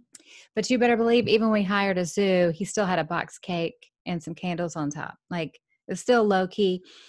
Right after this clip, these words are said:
We've always just been very chill about birthdays.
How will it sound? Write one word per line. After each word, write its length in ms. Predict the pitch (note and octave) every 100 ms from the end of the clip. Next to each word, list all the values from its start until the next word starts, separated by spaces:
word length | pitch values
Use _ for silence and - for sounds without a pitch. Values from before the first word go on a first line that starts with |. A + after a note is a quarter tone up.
| - _ -
We've 340 | A3+ C#4+ F#4 B4+
always 960 | - - A#3+ A#3 A#3 A3+ A3 A3 G#3+ - _ _ _ -
just 240 | C4+ -
been 220 | A#3+ A#3
very 340 | G#3 G3 G3 C4+
chill 380 | - A3 G#3+ A#3
about 260 | C4 -
birthdays. 800 | F#3 F3 F3+ F#3 F#3 F#3 F#3